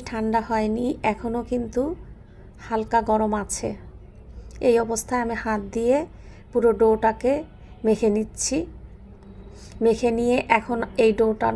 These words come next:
মধ্যে কিন্তু আমার দুটো ডিম যোগ করতে হবে। আমি ডিম দুটোকে আলাদা আলাদা করে একটা একটা করে দিব, দিয়ে ভালো করে মেখে নিব। আর এই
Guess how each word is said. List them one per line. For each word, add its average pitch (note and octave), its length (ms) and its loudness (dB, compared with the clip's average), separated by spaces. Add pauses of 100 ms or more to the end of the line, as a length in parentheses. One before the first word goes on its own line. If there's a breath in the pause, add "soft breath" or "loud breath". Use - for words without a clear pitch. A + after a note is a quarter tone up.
মধ্যে A3+ 320 -4
কিন্তু A#3 320 -4 (140)
আমার A3 240 -4 (560 loud breath)
দুটো A3+ 300 2
ডিম A3 300 -2 (100)
যোগ G#3+ 260 4
করতে - 320 -4
হবে। A3 320 0 (420 loud breath)
আমি A3+ 220 2
ডিম A3 320 0
দুটোকে A#3 320 0
আলাদা A3 340 2
আলাদা A3+ 300 0
করে A#3+ 260 -2 (180)
একটা - 340 -2
একটা G#3+ 180 -4
করে A3 220 0
দিব, G#3 240 0 (420)
দিয়ে A3+ 240 2
ভালো G#3 260 -2
করে G#3+ 220 -2
মেখে G#3 300 -2
নিব। - 200 -4 (1700 loud breath)
আর - 140 2
এই A#3 120 6